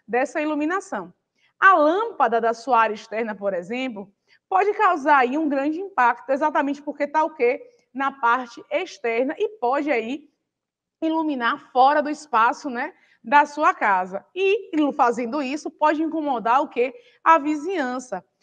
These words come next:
Ou refletir em longa distância, além de desperdiçar energia elétrica. Tá? Então, eu acendi a luz aí da minha garagem, tenho duas lâmpadas na minha garagem, eu não preciso acender as duas,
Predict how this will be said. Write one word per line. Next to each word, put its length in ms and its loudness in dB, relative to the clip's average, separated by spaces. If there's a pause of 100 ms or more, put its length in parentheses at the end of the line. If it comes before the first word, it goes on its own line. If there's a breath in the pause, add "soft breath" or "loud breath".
(160)
Ou 320 10
refletir 1160 -4 (300 soft breath)
em 180 0
longa 520 0
distância, 800 -8
além 560 2
de 260 -6
desperdiçar 1160 -4
energia 540 -6
elétrica. 580 -10 (460)
Tá? 180 -2
Então, 160 -4
eu 60 0
acendi 400 -6
a 100 2
luz 260 -6
aí 100 -4
da 140 -6
minha 160 -10
garagem, 680 -4 (280 soft breath)
tenho 140 -4
duas 280 -2
lâmpadas 440 -4
na 80 -8
minha 160 -8
garagem, 280 -2
eu 60 -8
não 80 -8
preciso 280 -12
acender 320 -8
as 140 -6
duas, 260 -2